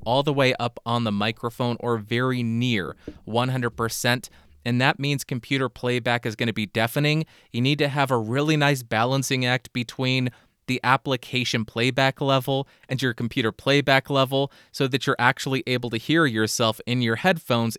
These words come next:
if you want that zero latency monitoring. And now, what are my overall thoughts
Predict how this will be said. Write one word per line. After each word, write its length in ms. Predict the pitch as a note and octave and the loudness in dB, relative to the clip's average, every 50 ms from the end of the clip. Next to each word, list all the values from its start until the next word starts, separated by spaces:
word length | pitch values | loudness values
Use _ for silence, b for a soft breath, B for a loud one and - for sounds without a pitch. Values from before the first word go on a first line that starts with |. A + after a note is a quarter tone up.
| - | -4
if 200 | C3 C#3 - - | -4 -4 -4 -4
you 120 | C#3 B2+ A#2 | -6 -4 -2
want 280 | A2+ A#2 A#2 A#2 A2 | 0 0 0 0 0
that 160 | - A2 G#2 G2+ | 0 -2 -2 -2
zero 320 | G2+ A2+ A2 A2 A2 G#2 | -2 -2 0 0 0 0
latency 400 | G2 G2+ C#2+ - G#2 - - G#2+ | 0 -2 -4 -4 -6 -6 -4 -2
monitoring. 600 | G#2 G2+ F#2+ F#2+ F#2 F#2 - D2 C2+ - - - _ _ _ - C#3+ | -2 -2 -2 -2 -4 -6 -8 -10 -14 -14 -18 -20 _ _ _ -4 -4
And 160 | C#3 - - | -2 0 0
now, 220 | D3 D#3 F#3+ G#3+ | 2 2 4 2
what 200 | G3 D3+ D3 C#3 | 4 4 4 4
are 60 | C3+ A#2 | 4 4
my 320 | A2+ A#2 A#2 B2 B2+ B2+ - | 4 4 4 4 4 2 2
overall 420 | B2 B2+ A#2+ C3 B2+ B2+ B2 A#2+ A#2+ | 0 -2 0 2 2 4 4 4 2
thoughts 340 | - - B2+ A#2+ A#2+ - | 0 0 0 0 0 0